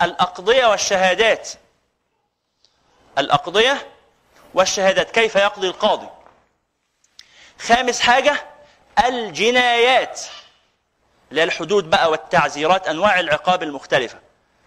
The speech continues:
على الجرائم، الجنايات. وسادس حاجة وأخيرًا، الجهاد. الجهاد، بس ده علم الفقه. لو هنسمي الستة دول بالتسميات المعاصرة،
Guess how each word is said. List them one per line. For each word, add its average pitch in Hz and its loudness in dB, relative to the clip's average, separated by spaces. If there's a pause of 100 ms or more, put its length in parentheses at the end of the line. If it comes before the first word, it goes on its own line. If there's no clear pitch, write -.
(120)
على 139 2
الجرائم، 135 2 (280)
الجنايات. 170 0 (640)
وسادس 254 -2
حاجة 262 2
وأخيرًا، 277 0 (680)
الجهاد. 214 0 (2500)
الجهاد، 180 0 (220)
بس - -2 (120)
ده 185 2
علم 202 0
الفقه. 151 -6 (1160)
لو 175 2
هنسمي 226 -2
الستة 285 -2
دول 269 -2
بالتسميات 233 -2
المعاصرة، 233 0